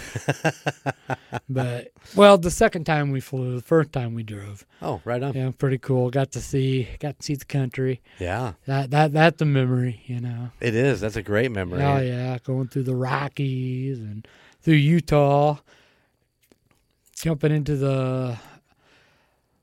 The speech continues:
Speaker 2: Great Salt Lake, not knowing it was the Salt Lake. <laughs> Yeah. <laughs>
Speaker 1: Some of my best memories are, uh, you know, traveling with my grandparents. We used to, we used to travel with them quite a bit, and,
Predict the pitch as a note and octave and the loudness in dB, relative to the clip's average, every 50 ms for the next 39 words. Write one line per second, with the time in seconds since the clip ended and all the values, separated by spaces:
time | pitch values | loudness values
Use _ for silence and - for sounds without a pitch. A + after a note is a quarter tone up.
0 | _ _ _ - F3+ E3+ D#3 - - - - F3 D#3+ D#3+ - - E3 D#3+ D3 D3 | _ _ _ 0 2 2 0 0 -2 0 2 4 4 2 2 0 2 4 4 4
1 | D3+ D#3 D3+ D#3 D3+ D3 C#3+ C3+ D3 D3 D3 C#3+ C#3 C#3 D3 C3+ C3 B2 C#3+ C3+ | 4 4 2 0 0 0 0 0 0 2 2 2 2 2 0 -2 -2 -2 -2 -2
2 | - - D3 C#3+ D3 - - D3+ C#3+ C#3 C#3 D3 D#3+ - - - - - - - | 0 2 2 2 2 0 0 0 2 2 2 2 0 -2 -6 -16 -20 -18 -16 -8
3 | - - C3 A#2+ - D#3 D3 - F3+ F3+ - D#3 C3+ D3+ A#2 G#2 - C#3 - _ | -2 0 2 2 2 0 -2 -2 -2 -2 -2 -2 -2 -4 -6 -6 -8 -10 -8 _
4 | - C#3 - - - C#3+ - - _ - A#2 _ _ _ _ _ - - - A#2 | -4 -6 -4 -4 -6 -8 -8 -8 _ -12 -12 _ _ _ _ _ -20 -16 -12 -10
5 | A2+ G#2+ G2 F#2+ - - - - D#3+ C#3+ E3+ C#3+ - C#3+ D#3+ F3+ G#3+ A#3 A#3 A#3+ | -10 -10 -10 -12 -14 -16 -12 -6 -4 -2 -2 0 0 0 2 4 4 6 6 6
6 | A#3 A3+ F#3 F#3+ F3 D#3+ - - C#3+ C3+ B2+ A#2 A#2 A2+ A2 G#2+ F2+ G2+ G#2 G2+ | 6 6 6 6 4 4 4 2 0 0 0 0 0 0 -2 -2 -2 0 0 0
7 | G2+ G2 F#2+ G2 G2 G2 G2 F#2+ F#2+ F#2+ F#2+ F#2 - - - A2+ A2 G#2 G2 F#2+ | 0 0 0 -2 -2 -2 -2 -2 -4 -4 -6 -6 -8 -10 -10 -6 -4 -4 -4 -4
8 | F2 - A#2+ G#2+ A2 G2+ G2+ G2 G2 F#2+ F2 G2 G2 G2 F#2 F2+ F#2 F#2 G#2 G#2 | -4 -4 -4 -4 -4 -4 -4 -4 -4 -6 -6 -6 -6 -8 -6 -6 -6 -6 -6 -8
9 | - G2 F2 E2+ E2+ D#2+ - - - G2+ G#2 G#2+ - - - G2 F#2 F2 F2 F#2 | -10 -10 -10 -10 -12 -14 -16 -16 -12 -10 -10 -10 -10 -10 -10 -10 -10 -10 -10 -10
10 | G2 G2+ A2 A#2+ A#2 - A2 F#2+ - G2+ G2+ G2 F#2+ F#2 - - F#2+ F#2 - - | -8 -6 -6 -6 -6 -8 -10 -8 -8 -6 -6 -6 -6 -8 -8 -10 -10 -10 -10 -10
11 | G2 F#2 F2 E2 G2 G2+ F#2+ F2+ - _ _ _ G#2 G2 F2 E2 | -10 -8 -8 -6 -6 -6 -6 -8 -10 _ _ _ -16 -14 -14 -14